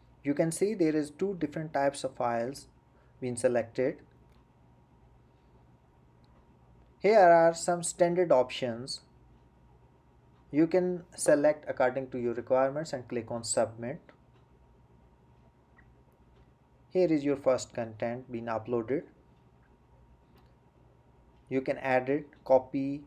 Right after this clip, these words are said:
move, delete this item.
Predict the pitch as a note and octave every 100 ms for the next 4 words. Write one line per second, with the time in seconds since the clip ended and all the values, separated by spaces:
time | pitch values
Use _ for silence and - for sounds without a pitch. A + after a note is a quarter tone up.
0 | - - B2 C3+ C#3 C#3 C3+ C3 B2+ B2+
1 | A#2+ B2+ C3 C3 - B2 A#2 A#2 A2 G#2+
2 | C3